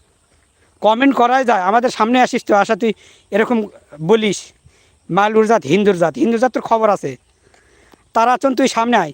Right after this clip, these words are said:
এ হালার পো হালা, আমি তো সামনে আছি, তুই, তুই ইন্ডিয়া থেকে গরুর মুত খা আর গোবর খা,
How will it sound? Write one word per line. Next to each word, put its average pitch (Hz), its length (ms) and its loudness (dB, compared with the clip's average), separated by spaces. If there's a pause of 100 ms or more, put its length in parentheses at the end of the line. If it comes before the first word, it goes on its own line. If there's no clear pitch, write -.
(220)
এ 262 140 2
হালার 233 280 -2
পো 226 120 2
হালা, 165 220 -2
আমি 196 160 -2
তো 240 100 2
সামনে 226 360 0
আছি, 160 280 -2 (540)
তুই, 220 200 2
তুই 247 280 0
ইন্ডিয়া 233 300 2
থেকে 233 200 -4
গরুর 220 260 2
মুত 226 220 2
খা 226 120 -2
আর 214 100 -2
গোবর 202 220 0
খা, 208 200 -2